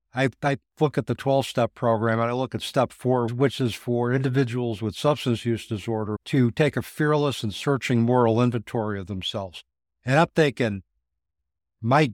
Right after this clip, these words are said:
goodness, how difficult." I had to do that. And it was difficult as hell for me to have to take a look at all parts of myself and say, "Okay, this is,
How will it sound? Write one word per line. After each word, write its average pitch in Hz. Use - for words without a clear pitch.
goodness, 120
how 139
difficult." 123
I 196
had 226
to 123
do 101
that. 87
And 135
it 156
was 135
difficult 131
as 104
hell 170
for 120
me 123
to 120
have 127
to -
take 139
a 120
look 123
at 127
all 123
parts 143
of 113
myself 110
and 110
say, 113
"Okay, 113
this 120
is, 139